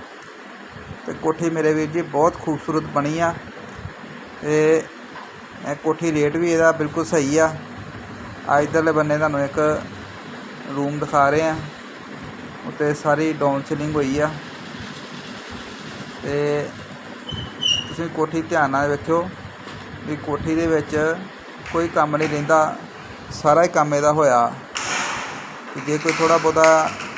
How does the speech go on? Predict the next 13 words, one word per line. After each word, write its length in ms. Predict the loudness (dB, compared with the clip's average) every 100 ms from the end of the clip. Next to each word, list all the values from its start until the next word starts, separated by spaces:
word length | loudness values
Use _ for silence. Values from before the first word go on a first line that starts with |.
| 0
ਕਸਰ 240 | 2 4
ਹੋਏਗੀ 500 | 6 4 2 2 0 0 -8 -14 -10 -6 -6 -8 -10
ਤੇ 100 | -8 -8 -4
ਉਹ 120 | -2
ਤੁਹਾਨੂੰ 260 | 4 4 4
ਆਪਾਂ 240 | 2 2
ਕੰਮ 240 | 4 2 2
ਕੰਪਲੀਟ 420 | -2 -2 -4 -4 4
ਕਰਾ 160 | 4
ਕੇ 100 | 4
ਦੇਵਾਂਗੇ। 460 | 2 2 2 0 -4 -6 -16 -16 -16 -16 -16 -10
ਬਾਥਰੂਮ 460 | 2 4 4 2
'ਚ 60 | -4